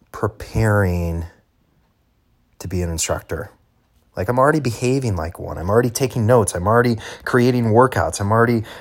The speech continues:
uh, uh, talking to as many, uh, instructors as I can. I'm already,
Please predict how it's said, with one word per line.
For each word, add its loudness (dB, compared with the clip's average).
uh, -2
uh, 0
talking 0
to 0
as 0
many, 2
uh, 0
instructors 0
as -4
I -4
can. -2
I'm -2
already, 2